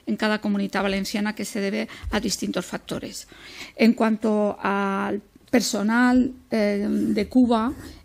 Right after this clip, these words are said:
eh, bueno, nosotros estamos simplemente, eh, pensando en una previsión en el sentido que necesitamos también refrescar en un momento determinado los equipos. Ya saben que en estos momentos hay hospitales que tienen más presión, que los equipos están,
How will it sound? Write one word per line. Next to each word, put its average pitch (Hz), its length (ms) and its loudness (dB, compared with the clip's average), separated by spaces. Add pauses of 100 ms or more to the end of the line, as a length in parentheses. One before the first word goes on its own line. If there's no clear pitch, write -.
eh, 214 160 4
bueno, 208 300 2
nosotros 247 480 0
estamos 254 440 2
simplemente, 233 640 0 (320)
eh, 214 240 -2 (160)
pensando 233 680 4
en 208 280 4
una 214 500 2 (260)
previsión 208 540 2
en 240 120 4
el 214 100 0
sentido 226 320 0
que 240 100 2
necesitamos 220 480 -2
también 214 260 0
refrescar 208 640 -4
en 226 80 0
un 220 140 2
momento 220 260 -2
determinado 202 440 -2
los 214 180 -4
equipos. 208 540 -4 (280)
Ya 214 140 -4
saben 208 240 -2
que 226 80 -6
en 196 60 -4
estos 202 280 -8
momentos 208 440 -4
hay 202 180 -4
hospitales 202 480 -6
que - 120 -10
tienen 202 240 -4
más 196 200 -4
presión, 240 560 0 (400)
que 202 240 0
los 202 240 -2
equipos 214 460 -4
están, 214 480 -2